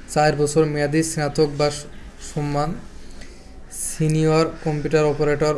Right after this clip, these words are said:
অথবা সহকারী প্রোগ্রামার হিসেবে চার বছর সরকারি, বয়স পঁয়ত্রিশ বছর। দুই নম্বরে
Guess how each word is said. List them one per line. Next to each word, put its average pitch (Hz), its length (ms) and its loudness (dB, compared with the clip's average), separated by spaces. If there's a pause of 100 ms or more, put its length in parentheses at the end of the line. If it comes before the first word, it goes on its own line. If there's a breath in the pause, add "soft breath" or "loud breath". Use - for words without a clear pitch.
অথবা 151 300 0 (100)
সহকারী 151 460 4
প্রোগ্রামার 147 600 0
হিসেবে 143 280 -2
চার 147 240 0
বছর 156 440 -2 (460)
সরকারি, 139 560 -2 (1300 loud breath)
বয়স 151 400 6 (320)
পঁয়ত্রিশ 139 380 2
বছর। 120 260 -6 (480)
দুই 151 140 0
নম্বরে 151 500 0